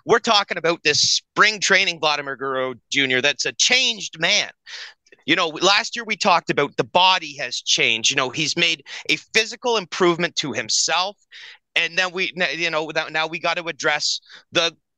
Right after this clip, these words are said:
you know, the swings, the mechanics. So we've gone over all these different things with him. Look, we're not trying to make excuses for this guy at all.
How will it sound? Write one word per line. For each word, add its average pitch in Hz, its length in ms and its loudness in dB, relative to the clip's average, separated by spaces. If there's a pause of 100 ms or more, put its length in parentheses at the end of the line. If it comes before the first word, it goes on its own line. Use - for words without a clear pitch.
you 151 160 2
know, 156 140 0
the 165 160 -2
swings, 202 560 2
the 165 80 -6
mechanics. 220 720 -2
So 185 100 -4
we've 175 300 -2
gone 247 380 6
over 160 400 0
all 175 240 4
these 151 320 -4
different 156 400 -2
things 156 340 -2
with 143 180 -10
him. 101 120 -4 (320)
Look, 196 160 4
we're 139 80 6
not 180 320 2
trying 190 160 2
to 165 80 -2
make 156 180 -2
excuses 147 580 -2
for 123 140 -6
this 110 200 -2
guy 110 280 0
at 92 100 -4
all. 123 220 0